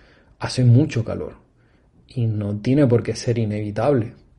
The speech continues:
¿Qué pasa? Que luego te vas a casas de pueblo, eh, antiguas, de estas que tienen patio, patio además con cuatro alturas distintas, porque estaba pensado para que hubiera más sol en invierno que en verano,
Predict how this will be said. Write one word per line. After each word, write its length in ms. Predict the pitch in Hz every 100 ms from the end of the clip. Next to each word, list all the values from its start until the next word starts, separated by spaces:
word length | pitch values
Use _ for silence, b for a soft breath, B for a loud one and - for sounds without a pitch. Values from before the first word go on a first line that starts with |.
| _ b b b b b b b _ _ _ - - _ - -
¿Qué 120 | 143
pasa? 320 | 135 156 131
Que 60 | 110
luego 200 | 110 139
te 100 | 117
vas 180 | 127 113
a 40 |
casas 260 | 110 - 127
de 80 | 120
pueblo, 480 | 139 165 143 - - _ - _ - -
eh, 380 | 120 107 104 101
antiguas, 680 | 98 98 151 135 165 160 - _ _ b b b b b
de 120 | 117
estas 240 | 113 120
que 140 | 117 123
tienen 540 | 120 117 113 110 110
patio, 460 | 131 143 135 135 - - _ _ _ _ -
patio 360 | 117 113 117
además 360 | 117 113 123 120
con 320 | - 117 110
cuatro 340 | - 120 113 117
alturas 360 | 113 120 113
distintas, 680 | 107 107 139 160 139 147 - _ b b b
porque 200 | 120 107
estaba 280 | 104 120 117
pensado 520 | 120 117 127 123 120
para 240 | 113 113 110
que 320 | 113 104 - _
hubiera 340 | 143 120 127 123
más 240 | 120 117
sol 220 | - 123
en 100 | 117
invierno 400 | 113 113 120 117
que 60 | 113
en 80 | 107
verano, 460 | 110 147 143 -